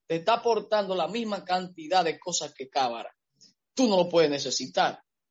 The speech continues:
Solo lo necesitan los jugad-, los equipos que se están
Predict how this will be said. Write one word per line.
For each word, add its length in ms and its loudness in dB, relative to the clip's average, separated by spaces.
Solo 400 6
lo 80 6
necesitan 540 -2
los 80 -2
jugad-, 340 0
los 200 2
equipos 420 -8
que 80 -6
se 140 -8
están 380 -2